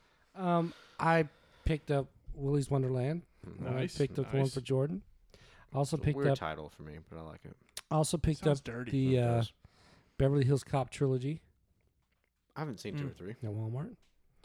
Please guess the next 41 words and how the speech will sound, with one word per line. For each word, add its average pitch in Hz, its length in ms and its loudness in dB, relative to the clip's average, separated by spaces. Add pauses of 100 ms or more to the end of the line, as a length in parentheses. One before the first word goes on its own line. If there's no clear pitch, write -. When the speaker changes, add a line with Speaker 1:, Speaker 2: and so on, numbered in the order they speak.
(120)
Speaker 3:
I 165 40 -10
don't 185 100 -8
think 185 120 -10
I've 165 80 -12
seen 165 160 -10
two 160 120 -10
and 156 120 -8
three 156 200 -10
either. 131 180 -12
Speaker 1:
Love 185 400 -6
those 139 240 0
movies. 92 340 -4
They're 117 120 -10
good. 95 180 -10 (1120)
Um, 165 420 -2 (280)
I 165 40 -6
got 160 240 -2
The 156 40 -8
Birds 165 540 2 (840)
from 139 140 0
my 139 60 2
son 139 260 0
over 127 160 2
here. 139 220 -2 (160)
Speaker 2:
Oh, 101 60 -2
yeah, 98 220 4
the 95 100 -4
digital. 85 480 -2 (120)
I - 60 0
don't 95 280 0
do 90 120 -6
much 85 220 -10
digital 80 340 -12
work, 82 320 -10 (240)
so 85 240 -10 (240)
I 90 60 -10
like 85 200 -10
the, - 80 -20 (1200)
the 160 80 -8
Speaker 1:
Um, 175 260 -2
Speaker 2:
disc. - 120 -14